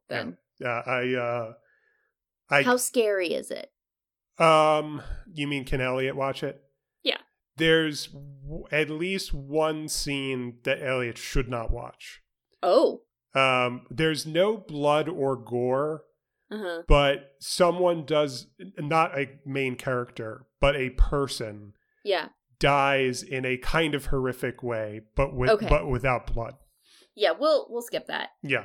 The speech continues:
Speaker 2: Um, for him, and then we can also watch it in one sitting. Di-, do you, are you familiar? This is a side note. Are you familiar with Junji Ito?
Speaker 1: Yeah. <laughs> Oh, uh, am I familiar?
Speaker 2: <laughs>
Speaker 1: Yes.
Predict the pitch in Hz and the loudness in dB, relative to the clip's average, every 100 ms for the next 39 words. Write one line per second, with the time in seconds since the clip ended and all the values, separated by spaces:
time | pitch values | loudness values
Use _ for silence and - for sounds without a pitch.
0 | - 202 190 165 170 180 185 139 139 - | 0 0 0 -2 -4 -6 -4 -8 -10 -6
1 | 196 202 185 175 156 - 147 147 - 147 | -2 -2 -2 -6 -10 -10 -12 -12 -14 -12
2 | 147 156 147 165 - 214 208 185 240 254 | -12 -12 -12 -14 0 2 2 -4 -8 -4
3 | 233 294 403 453 427 - 208 202 160 156 | -2 -2 -4 -6 -6 -6 -8 -6 -6 -6
4 | 143 143 - _ _ - 330 453 466 453 | -6 -8 -12 _ _ -6 -4 -4 -6 -6
5 | 381 285 - - 190 185 185 160 160 170 | -6 -8 -10 -10 -10 -6 -8 -6 -4 -4
6 | 180 - _ _ _ 156 214 - 123 160 | -6 -14 _ _ _ -6 -4 -2 -2 2
7 | 190 165 - 156 156 170 175 170 156 - | 2 0 0 0 0 0 2 2 -2 -6
8 | 135 151 175 135 120 117 _ _ 240 - | -6 0 0 -2 -6 -14 _ _ -6 -4
9 | - - - - - - _ _ _ _ | -4 -6 -14 -18 -20 -20 _ _ _ _
10 | _ _ _ - 143 127 98 - | _ _ _ 2 4 4 0 -10